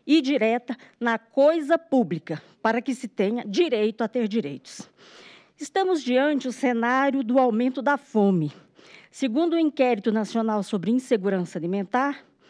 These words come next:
no contexto da pandemia, no Brasil, temos trinta e três milhões de pessoas que não têm garantido o que comer, representando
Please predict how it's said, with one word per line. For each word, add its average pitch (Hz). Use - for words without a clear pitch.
no 220
contexto 202
da 180
pandemia, 269
no 190
Brasil, 220
temos 294
trinta 392
e 339
três 302
milhões 262
de 254
pessoas 277
que -
não 311
têm 285
garantido 285
o -
que 277
comer, 180
representando 233